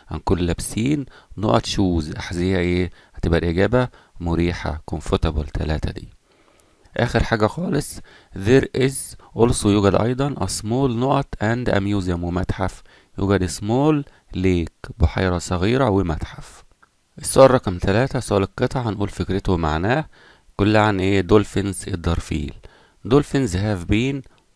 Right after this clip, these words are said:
a popular attraction، يعني إيه بقى؟ يعني له جذب إيه؟ شعبي بإيه؟ لشعبية يعني في إيه؟ في حدائق الحيوان.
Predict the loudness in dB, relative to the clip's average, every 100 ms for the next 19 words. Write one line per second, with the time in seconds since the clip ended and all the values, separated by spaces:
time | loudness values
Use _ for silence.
0 | -4 4 6 6 4 0 -2 -2 -2 -2
1 | -6 -8 -6 -6 -6 -4 -2 0 -2 -2
2 | -10 -20 _ -4 -2 2 2 4 4 2
3 | 2 -2 0 -2 2 2 2 0 2 0
4 | 0 -6 -14 -6 0 2 2 2 4 4
5 | 2 0 -4 -2 -2 -2 -2 0 0 0
6 | -4 0 2 4 2